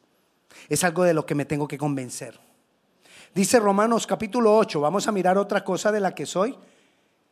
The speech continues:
libre en Cristo hoy. Romanos capítulo ocho, versículo uno,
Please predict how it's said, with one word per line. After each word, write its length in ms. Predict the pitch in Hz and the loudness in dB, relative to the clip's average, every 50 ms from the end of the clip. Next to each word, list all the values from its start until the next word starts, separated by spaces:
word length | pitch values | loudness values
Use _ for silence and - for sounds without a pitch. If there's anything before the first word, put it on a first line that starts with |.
| _ _ _ _ | _ _ _ _
libre 500 | - 160 180 220 226 165 160 151 147 151 - | -2 0 2 2 2 2 0 -2 -2 -2 -6
en 120 | 151 139 135 | -10 -10 -8
Cristo 640 | - 160 180 185 - - - - 175 180 - - - | -4 -2 -2 -2 -2 -2 2 2 2 2 0 -4 4
hoy. 300 | - 208 226 214 175 - | 6 6 6 6 2 -6
Romanos 580 | - 143 156 165 180 220 247 220 185 160 151 - | -8 -4 -4 0 2 2 2 2 0 -4 -4 -4
capítulo 480 | - 175 175 226 - 269 240 220 208 208 | -4 -4 -4 -2 -2 2 2 4 4 4
ocho, 360 | 214 - - - 151 139 131 - _ _ _ _ _ _ _ _ _ _ _ _ _ _ _ _ _ _ | 2 0 -2 -4 -6 -6 -8 -14 _ _ _ _ _ _ _ _ _ _ _ _ _ _ _ _ _ _
versículo 560 | - 180 170 - 240 - - 254 240 220 208 | -2 -2 -2 -2 -4 -2 0 2 4 6 6
uno, 420 | 226 247 233 196 175 160 147 - | 6 4 4 2 0 -2 -4 -6